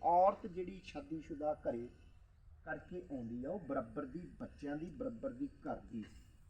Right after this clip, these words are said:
ਬਰਾਬਰ ਦੀ ਪ੍ਰਾਪਰਟੀ ਦੀ ਮਾਲਕ ਹੁੰਦੀ ਹੈ, ਅੱਧ ਦੀ ਹਿੱਸੇਦਾਰ ਹੁੰਦੀ ਹੈ। ਤਾਂ ਉਹਨਾਂ ਦਿਨਾਂ 'ਚ ਸੰਵਿਧਾਨ ਮੁਤਾਬਕ ਮਨੁਵਾਦੀਆਂ ਦੇ ਜਿਹੜੀ ਔਰਤ ਦੇ ਘਰ ਦਾ ਪੂਰਾ ਹੋ ਜਾਂਦਾ ਸੀ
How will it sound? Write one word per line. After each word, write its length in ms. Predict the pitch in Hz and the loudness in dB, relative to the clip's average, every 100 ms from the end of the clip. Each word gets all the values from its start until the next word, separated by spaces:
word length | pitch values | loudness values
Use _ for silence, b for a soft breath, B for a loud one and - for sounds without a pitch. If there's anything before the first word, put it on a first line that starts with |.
| - | -2
ਬਰਾਬਰ 260 | 185 160 | 0 0
ਦੀ 160 | 170 208 | 0 -2
ਪ੍ਰਾਪਰਟੀ 520 | - 185 185 - 180 | -2 -2 -2 -2 -6
ਦੀ 180 | 151 170 | -2 -2
ਮਾਲਕ 440 | 139 113 135 139 | 0 4 4 4
ਹੁੰਦੀ 380 | 139 92 87 240 | -6 -10 -4 -4
ਹੈ, 220 | - - | -4 -8
ਅੱਧ 140 | 226 214 | -8 -8
ਦੀ 140 | - - - - - - - - 175 | -14 -16 -18 -20 -18 -18 -18 -16 -12
ਹਿੱਸੇਦਾਰ 480 | 160 196 190 113 - | -10 -4 0 0 0
ਹੁੰਦੀ 280 | - - | -14 -18
ਹੈ। 40 | - - - - - - - - - - - - - | -18 -18 -20 -20 -20 -20 -20 -20 -20 -20 -20 -8 10
ਤਾਂ 200 | 262 285 - - - - - - - - - - - - - - - - 247 | 10 10 4 -16 -18 -18 -18 -18 -18 -20 -20 -20 -20 -20 -20 -18 -14 -6 8
ਉਹਨਾਂ 320 | 226 277 294 | 10 12 12
ਦਿਨਾਂ 260 | 269 247 247 | 12 8 6
'ਚ 140 | 233 214 208 277 - - - - 220 | 6 4 4 0 -6 -18 -18 -8 -2
ਸੰਵਿਧਾਨ 480 | 208 202 196 185 | 4 10 12 12
ਮੁਤਾਬਕ 640 | 214 220 202 185 196 196 196 | 8 10 12 12 10 6 2
ਮਨੁਵਾਦੀਆਂ 800 | 190 180 180 175 165 156 170 | 2 4 6 8 8 6 4
ਦੇ 320 | 147 147 156 160 - | 6 6 4 2 -6
ਜਿਹੜੀ 440 | 135 170 233 247 185 | -6 0 0 0 0
ਔਰਤ 340 | 160 160 - - | 6 6 4 -4
ਦੇ 140 | 185 | -6
ਘਰ 240 | - 113 113 | -2 -2 2
ਦਾ 440 | 120 123 143 - | 4 4 2 -2
ਪੂਰਾ 280 | 147 147 165 | 2 4 6
ਹੋ 140 | 165 156 | 4 2
ਜਾਂਦਾ 300 | 135 117 107 | 2 0 -2
ਸੀ 340 | - 110 | -4 -6